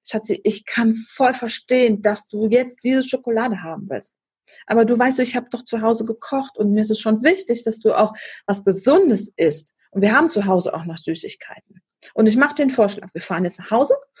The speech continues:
und wir essen, dann haben wir gar nicht mehr so großen Hunger und danach können wir ganz lange Schokolade lutschen.“ Mal so als Beispiel. Ja?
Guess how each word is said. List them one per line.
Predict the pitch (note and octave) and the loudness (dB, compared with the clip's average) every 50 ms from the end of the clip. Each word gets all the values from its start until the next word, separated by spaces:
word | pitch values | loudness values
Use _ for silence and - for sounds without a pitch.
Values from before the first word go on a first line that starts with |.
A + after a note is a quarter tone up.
| - - _ | -20 -18 _
und | - F#3+ F#3+ | 0 2 2
wir | A3 A3 A3 | 2 2 2
essen, | G#3 G3 G3 - - C#4+ | 0 0 0 0 0 0
dann | C4 G3 G3+ | 0 0 0
haben | G#3+ A3 | -2 -2
wir | A3+ A3 | 0 2
gar | A3+ A3+ A#3 | 2 2 2
nicht | A3+ A3+ | 2 0
mehr | A#3+ A#3+ A3+ | 0 0 2
so | A#3 B3 | 2 0
großen | A#3+ - A#3+ A3 - G3+ F#3+ G3 - | 0 -2 -8 -6 -4 -2 -2 -2 -2
Hunger | B3 C4+ D4+ E4+ - - - - - - | -2 -2 -2 -4 -8 -12 -16 -16 -8 0
und | G3 | 2
danach | G3+ F#3+ F#3+ G3 G3 G3 | 4 4 4 4 2 0
können | - - F3 | -2 -4 -4
wir | E3 E3 | -2 0
ganz | - G3 G#3 G3+ | 0 0 0 2
lange | G3+ F#3+ G3 G3 | 2 2 2 2
Schokolade | G3 G3 - - F3+ E3 D#3+ D#3+ D#3 D3 | 0 -2 -2 -2 -2 0 0 0 -2 -2
lutschen.“ | D3+ D3+ D3+ - - - - - _ _ _ _ _ _ _ _ _ _ _ _ _ _ | -2 -4 -6 -10 -12 -12 -12 -14 _ _ _ _ _ _ _ _ _ _ _ _ _ _
Mal | E3 E3+ | -14 -14
so | - - | -12 -14
als | - - - | -16 -16 -14
Beispiel. | - - F#3 - - - - _ _ _ _ _ _ _ _ _ _ _ _ _ - | -14 -14 -14 -14 -16 -20 -20 _ _ _ _ _ _ _ _ _ _ _ _ _ -10
Ja? | E3 G3 - | -8 -8 -8